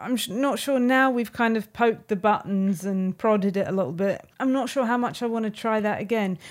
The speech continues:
I, I do like the idea of, of there being different cities and they give you start, different starting benefits.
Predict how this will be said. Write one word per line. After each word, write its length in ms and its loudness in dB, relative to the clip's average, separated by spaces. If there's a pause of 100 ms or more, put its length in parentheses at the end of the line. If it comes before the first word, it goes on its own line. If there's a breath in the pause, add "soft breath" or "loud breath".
I, 240 6
I 140 4
do 400 2
like 320 0
the 100 2
idea 360 2
of, 260 -4
of 160 -4
there 140 0
being 220 2
different 300 -2
cities 460 0
and 100 2
they 100 2
give 360 -2
you 280 -2
start, 600 -2
different 260 -4
starting 800 0
benefits. 800 -2